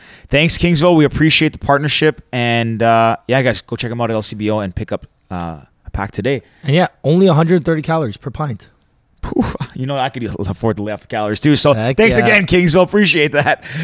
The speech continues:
Speaker 1: Uh, guys, I wanna give another shout out to our, uh, our baby, our, our, our, uh, project, our, our new platform, Cast. Uh, for those who are not aware, Cast is a new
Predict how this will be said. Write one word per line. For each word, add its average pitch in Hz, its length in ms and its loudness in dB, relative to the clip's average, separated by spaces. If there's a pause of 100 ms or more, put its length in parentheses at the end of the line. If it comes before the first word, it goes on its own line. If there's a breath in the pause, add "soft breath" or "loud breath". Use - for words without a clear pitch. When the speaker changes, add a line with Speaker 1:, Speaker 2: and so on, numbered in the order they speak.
(140)
Speaker 1:
Uh, 151 300 4
guys, 156 200 4
I 160 40 4
wanna 170 120 2
give 160 120 2
another 160 340 4
shout 151 340 4
out 143 180 4
to 147 220 4
our, 139 340 6
uh, 135 40 6
our 127 400 6
baby, 139 480 4
our, 123 160 4
our, 123 280 2 (640 loud breath)
our, 120 280 6
uh, 107 320 4 (240)
project, 135 640 2
our, 113 420 -6 (380)
our 110 160 -18
new 131 260 0
platform, 107 720 0
Cast. 113 500 -2 (180)
Uh, 98 260 -10
for 110 140 -12
those 113 200 -2
who 113 100 -4
are - 20 -6
not 117 220 2
aware, 165 380 4 (320 loud breath)
Cast 156 520 2
is 131 460 2
a 120 200 2
new 143 520 4